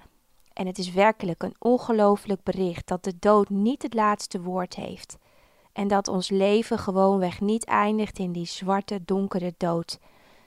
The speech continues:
die op dit moment nog zo angstaanjagend kan zijn voor zoveel mensen. Broers, zussen, als we dit woord ernstig nemen, als we dat tot ons laten doordringen, dan hebben we gewoonweg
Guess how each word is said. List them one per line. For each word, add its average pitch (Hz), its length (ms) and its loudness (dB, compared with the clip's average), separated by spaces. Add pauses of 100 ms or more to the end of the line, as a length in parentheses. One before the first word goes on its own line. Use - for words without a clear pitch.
(320)
die 190 200 -4
op 170 140 -2
dit 233 200 4
moment 196 440 -4
nog 175 200 -8
zo 254 360 2
angstaanjagend 190 920 -4
kan 180 200 -8
zijn 170 360 -8 (440)
voor 196 160 -4
zoveel 190 420 2
mensen. 175 560 -6 (1500)
Broers, 240 480 8
zussen, 247 560 6
als 208 200 2
we 208 80 -2
dit 220 220 4
woord 202 320 0
ernstig 254 540 -2
nemen, 233 460 0 (480)
als 202 200 0
we 208 80 -2
dat 196 200 4
tot 196 240 -2
ons 185 240 -4
laten 185 400 -2
doordringen, 233 760 2 (440)
dan 208 200 2
hebben 220 360 4
we 196 160 2
gewoonweg 190 920 2